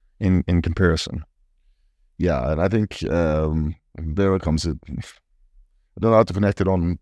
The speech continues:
Speaker 2: directly, but I just wanna make this point that, like, humans are pretty dumb. Also, the smartest among us are,
Speaker 1: Yeah.
Speaker 2: are just, like, one dude among
Speaker 1: Oh, yeah.
Speaker 2: millions of brains that
Speaker 1: Right.
Speaker 2: are operating and sharing information over
Speaker 1: Right.
Speaker 2: thousands and thousands of years.
Speaker 1: Right.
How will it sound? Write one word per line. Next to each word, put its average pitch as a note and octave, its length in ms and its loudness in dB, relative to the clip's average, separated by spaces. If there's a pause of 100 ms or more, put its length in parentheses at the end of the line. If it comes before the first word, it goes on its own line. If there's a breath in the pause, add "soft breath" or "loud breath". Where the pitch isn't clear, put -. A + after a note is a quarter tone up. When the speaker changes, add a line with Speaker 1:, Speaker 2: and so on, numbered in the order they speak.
(120)
Speaker 2:
directly, F2+ 380 0
but D#2+ 100 0
I - 20 0
just F2 140 -2
wanna F#2 160 0
make E2+ 240 0
this D2 140 -4
point D#2 360 0
that, - 100 -4
like, E2 240 -2
humans G#2+ 360 0
are F#2+ 180 2
pretty F2 240 -2
dumb. E2+ 440 -2 (100)
Also, G2 300 -2
the F2+ 100 -2
smartest F#2 460 -2
among D#2+ 240 0
us G2 100 -2
are, E2 120 0
Speaker 1:
Yeah. F#2+ 220 4
Speaker 2:
are F2+ 100 2
just, F#2+ 240 -4
like, F2+ 120 -2
one G#2+ 640 -2
dude E2 420 -2 (280)
among F2 380 0
Speaker 1:
Oh, F#2 40 0
yeah. G2 140 0
Speaker 2:
millions G#2 400 2
of E2+ 100 -2
brains D2 480 0
that F2 80 -2
Speaker 1:
Right. F2 180 2
Speaker 2:
are - 100 -6
operating G2+ 440 0
and E2 80 2
sharing G2 340 0
information F2 500 -2
over D2+ 140 -2
Speaker 1:
Right. D#2+ 120 -6
Speaker 2:
thousands G#2 540 -4
and F#2 100 -2
thousands F2+ 340 -2
of D2+ 100 -6
years. E2+ 320 0
Speaker 1:
Right. F2 220 0